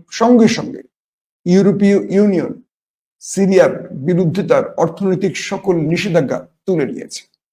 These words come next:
এবং সিরিয়ার, আহ, আজকের যে অর্থনৈতিক র্যাঙ্ক দেখলাম, তিরিশ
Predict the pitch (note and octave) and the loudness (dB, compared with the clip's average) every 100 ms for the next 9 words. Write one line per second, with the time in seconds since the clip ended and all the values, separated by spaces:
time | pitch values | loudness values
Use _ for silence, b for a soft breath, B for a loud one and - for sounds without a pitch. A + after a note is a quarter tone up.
0 | _ _ _ - D3+ G3+ E4 - - _ | _ _ _ -4 2 2 0 -6 -16 _
1 | _ - F#3 D#3 D#3+ D#3+ - _ _ _ | _ -6 -2 4 2 2 -8 _ _ _
2 | _ _ _ _ _ - B2+ B2+ F3 F3 | _ _ _ _ _ -4 0 2 2 2
3 | - B3 A#3 F3 F#3+ D#3 - - D#3 - | 2 4 6 6 4 2 -2 -4 -4 -2
4 | F3+ D#3 D#3 C#3 F3 G3 D3+ D#3 C#3 B3+ | -2 0 -2 2 2 4 2 -2 -4 -6
5 | - - A#3+ A#3+ | -4 2 4 4